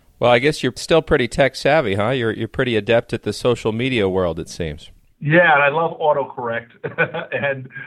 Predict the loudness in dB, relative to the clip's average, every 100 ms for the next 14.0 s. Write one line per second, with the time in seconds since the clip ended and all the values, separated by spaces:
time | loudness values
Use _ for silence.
0 | -16 -2 0 2 0 2 0 0 0 0
1 | 0 -2 -6 -10 -10 -12 -14 -12 -12 -12
2 | -12 -16 _ _ _ _ _ _ _ _
3 | _ 0 4 4 4 4 4 2 0 0
4 | 0 0 -2 -2 0 0 0 -2 -8 _
5 | 2 4 6 4 2 2 2 2 0 0
6 | -2 -2 -2 -2 -6 _ -4 -2 0 0
7 | 2 2 0 0 -4 -4 -2 0 0 -2
8 | -2 -4 -2 -2 -2 -4 -2 -2 -2 -2
9 | 0 -2 -4 -4 -2 0 0 2 0 -2
10 | -2 -2 0 0 0 0 2 0 0 -6
11 | -4 -2 0 -2 -6 -14 _ _ _ -4
12 | -4 -2 -2 0 0 0 0 -4 -4 -4
13 | -4 -8 -8 -8 -8 -10 -6 -4 -4 -8